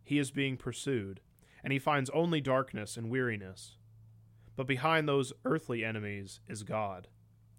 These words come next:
If God enters into judgment with David, he will not survive, because no one living is righteous before him.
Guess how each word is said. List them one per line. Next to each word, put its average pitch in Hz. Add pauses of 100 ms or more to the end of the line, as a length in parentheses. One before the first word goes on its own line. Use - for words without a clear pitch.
(520)
If 143
God 175
enters 160
into 135
judgment 131
with 113
David, 113 (440)
he 147
will 143
not 127
survive, 107 (480)
because 143
no 151
one 170
living 135
is 104
righteous 120
before 127
him. 95